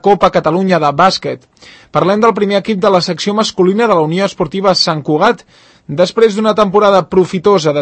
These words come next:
transició, David Lizano, el seu tècnic, havia aconseguit fer girar entorn d'elements indispensables uns engranatges que lliscaven amb suavitat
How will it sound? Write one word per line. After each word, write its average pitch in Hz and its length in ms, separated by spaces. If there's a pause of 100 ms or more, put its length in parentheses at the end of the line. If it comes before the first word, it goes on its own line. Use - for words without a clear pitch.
transició, 143 640 (340)
David 147 240
Lizano, 147 400
el 190 80
seu 147 160
tècnic, 180 380
havia 160 260
aconseguit 165 480
fer 175 160
girar 165 300 (160)
entorn 170 380
d'elements 156 500
indispensables 160 1040 (340)
uns 180 160
engranatges 165 560
que 180 80
lliscaven 180 480
amb 156 160
suavitat 156 640